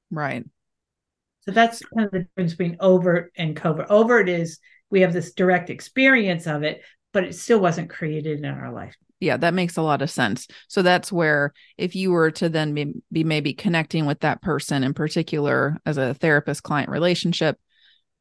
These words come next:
Speaker 1: and you might ask them, you know, how much of this feels inherited, and they might be, like, fifty fifty, you know, where fifty percent of that feels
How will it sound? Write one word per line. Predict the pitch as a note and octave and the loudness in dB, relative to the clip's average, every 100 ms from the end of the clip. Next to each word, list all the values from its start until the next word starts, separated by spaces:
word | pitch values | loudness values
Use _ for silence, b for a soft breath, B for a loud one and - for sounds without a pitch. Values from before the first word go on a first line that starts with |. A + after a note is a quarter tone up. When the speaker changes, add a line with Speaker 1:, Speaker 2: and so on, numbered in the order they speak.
| - | -6
Speaker 1:
and | D#3+ | -4
you | D#3 | -2
might | D3+ D3 C#3 | 0 0 -2
ask | - C3+ C#3+ | -2 -4 -4
them, | - C#3+ C#3 C3+ D3+ _ _ _ _ _ _ | -2 -2 0 -2 -4 _ _ _ _ _ _
you | - | -4
know, | D#3+ | -2
how | C3 - D#3 | -2 0 0
much | B2 - | 0 -2
of | C#3 | -2
this | D3 - | -2 -4
feels | - B2 G#2+ | -2 -2 0
inherited, | C#3 E3+ B2 G2 - C3+ | -2 0 0 0 0 -2
and | C3 | -2
they | C3+ | -2
might | C3 B2+ A#2 | -2 -4 -4
be, | D3+ | -4
like, | F2+ A#2+ - | -4 -4 -6
fifty | - G3+ E3 | 0 2 2
fifty, | D#3+ D3 - A#2 D#3+ _ - | 0 -2 0 -2 -2 _ -4
you | E3+ | -2
know, | D#3 C#3 D3+ | 0 -2 -2
where | D#3 D#3 C3+ C3+ b b b - | -2 2 2 0 b b b -4
fifty | F#3 - E3+ | -4 -2 -2
percent | E3+ E3+ D#3+ D3 | -2 -2 -2 -2
of | C#3+ | -2
that | D3 C#3+ | -2 -4
feels | - D3 C3 - - | -4 -4 -4 -6 -10